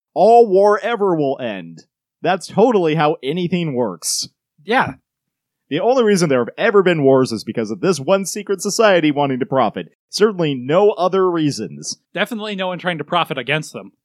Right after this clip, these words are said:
Speaker 2: for example, just for the barest minimum example. Anyway, Congress starts supporting Durandal, and they're like, "Yeah, let's honor this decision and go for it."
Speaker 1: Meanwhile, Durandal moves another chess piece in his head.
Speaker 2: Uh, cut to the Archangel taking off from the snow,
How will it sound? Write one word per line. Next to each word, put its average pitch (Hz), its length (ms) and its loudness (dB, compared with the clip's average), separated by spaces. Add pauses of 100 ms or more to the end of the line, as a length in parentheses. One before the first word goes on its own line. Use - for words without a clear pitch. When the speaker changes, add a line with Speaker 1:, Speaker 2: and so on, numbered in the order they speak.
(340)
Speaker 2:
for 147 180 0
example, 127 480 -6
just 143 260 -16
for 165 120 -12
the 139 80 -6
barest 147 420 -4
minimum 135 340 -10
example. 113 580 -16 (340)
Anyway, 190 300 -2
Congress 170 360 -6
starts 160 260 -8
supporting 147 360 -6
Durandal, 156 540 -4
and 123 100 -8
they're 113 80 -10
like, 113 180 -10
"Yeah, 147 280 -2
let's 160 200 -4
honor 151 320 -2
this 123 160 -12
decision 117 520 -10 (240)
and 139 160 -4
go 175 180 2
for 123 260 0
it." - 140 -14 (140)
Speaker 1:
Meanwhile, 131 340 2
Durandal 131 440 2
moves 131 220 4
another 135 260 -2
chess - 300 -4
piece 80 300 -10
in 101 80 -8
his 123 120 -2
head. 104 400 -6 (240)
Speaker 2:
Uh, 156 120 -8
cut 208 220 -6
to - 60 -18
the 165 100 -6
Archangel 170 420 -2
taking 147 320 -6
off 139 160 -8
from 135 140 -8
the 120 60 -8
snow, 175 440 0